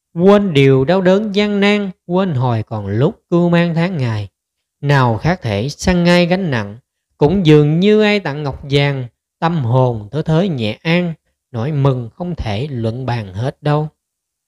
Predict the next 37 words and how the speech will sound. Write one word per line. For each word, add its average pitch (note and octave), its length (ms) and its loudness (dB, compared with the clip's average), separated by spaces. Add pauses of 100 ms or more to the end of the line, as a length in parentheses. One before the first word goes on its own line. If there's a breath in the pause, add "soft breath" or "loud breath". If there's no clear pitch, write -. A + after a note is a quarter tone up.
(120)
Ơn D#3 280 2
thứ F3 120 -2 (100)
tư E3+ 200 4
giải E3 320 -2
dầu C#3+ 260 2
mẹ D3 180 0
chịu, C#3+ 440 0 (480)
lo E3+ 280 6
nuôi F3 220 4
con F3+ 400 4
chẳng C3 220 -6
thiếu F3+ 220 0
chẳng C3+ 240 -8
sai, F3 420 -4 (420)
cam F3 300 -2
đành A#2 340 0
ăn D#3+ 200 -8
đắng F3+ 280 -2
nuốt G3 120 2 (120)
cay, F3+ 280 0 (560)
ngọt C#3 320 0
bùi D3+ 400 6
phần C#3+ 160 -6 (100)
trẻ C3 380 -6
không G#3+ 280 -4
ngày C#3+ 260 0
nào A#2+ 260 -8
lơi, F3 380 2 (500)
miễn A#2 380 -4
cho F#3+ 120 2 (140)
con G3 340 4
được C#3+ 180 -4
thời C3+ 360 -4
mạnh A#2 260 -12
khỏe, A2+ 400 -14 (500)
luôn E3+ 220 4
ăn F3+ 220 0